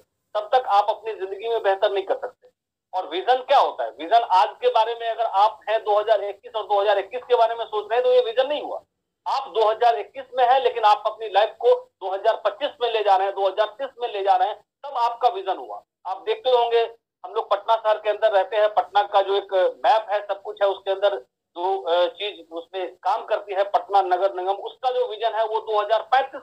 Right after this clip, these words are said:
का vision है। सोचिए, अभी हम लोग दो हज़ार इक्कीस में हैं, दो हज़ार पैंतीस का master plan बना हुआ है। आप जिस शहर में रहते होंगे वहां भी उसी तरह की चीजें होंगी। तो आज इस कोरोना ने हमें सिखाया कि वाकई में Deusoft ने आज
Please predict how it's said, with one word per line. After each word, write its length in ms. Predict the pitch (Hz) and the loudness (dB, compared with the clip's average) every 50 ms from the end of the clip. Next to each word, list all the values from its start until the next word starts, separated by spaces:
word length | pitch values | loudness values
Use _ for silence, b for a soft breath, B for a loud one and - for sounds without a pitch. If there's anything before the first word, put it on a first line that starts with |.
| - - | 0 0
का 60 | 240 | 0
vision 320 | 202 202 185 - - - | 0 -2 -6 -8 -6 -6
है। 40 | - | -4
सोचिए, 400 | - 220 240 - - - - - _ _ - | 0 0 0 0 -2 -10 -12 -12 _ _ -14
अभी 180 | - - 226 233 | -10 -6 -2 -2
हम 80 | 220 | -2
लोग 220 | 220 220 226 214 185 | -2 -2 -4 -2 0
दो 140 | 214 214 208 | 0 0 2
हज़ार 280 | 202 226 226 220 208 | 2 2 2 0 0
इक्कीस 220 | 196 202 240 247 247 - 233 | -4 -8 -8 -10 -8 -8 -6
में 80 | 226 | -2
हैं, 180 | 214 233 233 - | -2 -2 -2 0
दो 120 | 208 202 | -2 -2
हज़ार 200 | 202 202 226 220 | 0 2 2 2
पैंतीस 340 | - - 214 214 214 262 254 - - | 2 0 -2 -4 -4 -6 -4 0 0
का 80 | 240 | 2
master 320 | 220 196 196 190 - 226 220 | 2 2 0 -2 0 -2 0
plan 260 | 220 202 196 190 190 | 2 4 2 2 2
बना 160 | 180 165 - | 2 0 0
हुआ 220 | 143 - - - | 0 -2 -4 -12
है। 120 | - _ _ _ _ _ - 185 | -18 _ _ _ _ _ -4 -2
आप 200 | 208 226 - - | -2 -2 -2 -4
जिस 100 | 247 247 | -8 -2
शहर 280 | - 233 220 220 233 233 | 2 2 2 2 2 0
में 60 | 233 | 0
रहते 260 | 226 220 214 220 233 | 2 0 0 0 -4
होंगे 160 | 240 240 233 | -4 -4 -2
वहां 260 | 226 220 214 233 269 | 0 2 2 2 2
भी 80 | 269 277 | 0 -2
उसी 180 | 262 247 254 247 | -8 -8 -4 -2
तरह 180 | 247 226 208 | -2 0 0
की 120 | 208 190 185 | -2 -8 -10
चीजें 320 | _ _ _ _ - - | _ _ _ _ -20 -20
होंगी। 240 | - - _ _ _ _ _ _ _ _ _ _ _ - 262 | -20 -20 _ _ _ _ _ _ _ _ _ _ _ -10 -8
तो 60 | 262 | -6
आज 400 | - - - 247 294 294 - - - _ - | 0 2 4 4 4 4 0 -4 -12 _ -20
इस 80 | 240 - _ - | -20 -20 _ -12
कोरोना 360 | 180 208 196 202 214 233 233 | -10 -6 -4 -2 -2 0 0
ने 100 | 226 226 | 0 -2
हमें 240 | 190 - 185 196 190 | -4 -4 -4 -6 -8
सिखाया 460 | - - 170 - - 165 170 190 208 | -8 -10 -8 -2 2 2 4 4 2
कि 160 | 202 - 185 | 0 -2 -4
वाकई 440 | 165 143 151 165 165 - 214 220 208 | 0 4 4 4 4 0 -6 -10 -8
में 200 | 202 208 - - | -8 -10 -10 -10
Deusoft 460 | 139 151 175 185 - - 208 214 214 - - 185 | -12 -12 -12 -6 -2 0 0 0 0 -4 -8 -8
ने 100 | 190 190 | -6 -2
आज 280 | - 156 156 165 160 | 0 2 2 2 0